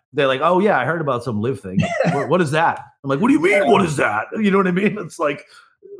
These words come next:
Speaker 1: I feel like, like, uh, I don't know, like, the first guys who like soccer in the United States, like,
Speaker 2: Yeah.
Speaker 1: you're trying to talk to somebody, they're like, "Fucking soccer?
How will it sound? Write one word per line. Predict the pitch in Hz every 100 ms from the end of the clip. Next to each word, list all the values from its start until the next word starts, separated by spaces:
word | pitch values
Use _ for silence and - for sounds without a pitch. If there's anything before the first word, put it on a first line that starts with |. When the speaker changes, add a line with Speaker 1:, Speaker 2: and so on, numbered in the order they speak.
| - - 147 -
Speaker 1:
I | 139
feel | 175 165
like, | 156 151
like, | 131 123
uh, | 127 123 131
I |
don't | 135
know, | 127
like, | 120 110
the | 120
first | 135 135
guys | 127 123
who | 131
like | 123 107
soccer | - 110 123 92
in | 85
the |
United | 87 82 -
States, | _ 82 80
like, | - 78 _ _
Speaker 2:
Yeah. | 147
Speaker 1:
you're | -
trying | 98 92
to |
talk | 92 92
to | -
somebody, | - 92
they're | 90
like, | - 117
"Fucking | 180 -
soccer? | - - -